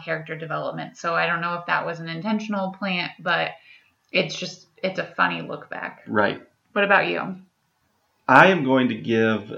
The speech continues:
Speaker 2: the Dundie for best instance of just going with it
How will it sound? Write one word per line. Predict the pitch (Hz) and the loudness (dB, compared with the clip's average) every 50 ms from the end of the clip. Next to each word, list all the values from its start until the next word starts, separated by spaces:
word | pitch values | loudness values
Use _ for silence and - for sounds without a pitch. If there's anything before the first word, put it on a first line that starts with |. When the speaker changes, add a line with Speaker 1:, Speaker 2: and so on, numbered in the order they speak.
| - - - | -14 -14 -16
Speaker 2:
the | 135 110 107 107 101 | -14 -2 0 0 0
Dundie | 101 101 104 117 117 117 123 120 113 113 117 113 113 113 - - - - - - - - - | 0 -2 -2 0 2 4 4 2 2 0 0 0 0 -2 -2 -4 -8 -12 -20 -20 -20 -6 2
for | 123 117 110 110 110 107 107 110 107 107 107 104 107 - - _ _ _ _ _ _ _ _ _ _ _ _ - | 4 4 6 8 8 8 8 8 8 6 4 2 0 -8 -18 _ _ _ _ _ _ _ _ _ _ _ _ 0
best | 131 147 151 151 - - - | 2 2 2 -2 -6 -8 -2
instance | 131 131 127 135 131 - - 131 127 127 123 127 - - | 2 4 4 4 4 0 -2 0 0 0 0 -2 -6 -10
of | - 107 101 95 92 92 | -4 -2 -2 -2 -2 -2
just | 92 107 113 110 113 117 110 | 2 4 4 4 4 -2 0
going | - 113 104 107 120 131 135 135 | 4 6 6 8 8 6 6 6
with | 143 151 151 151 | 6 6 4 6
it | 175 165 - - - - | 6 6 6 4 0 -8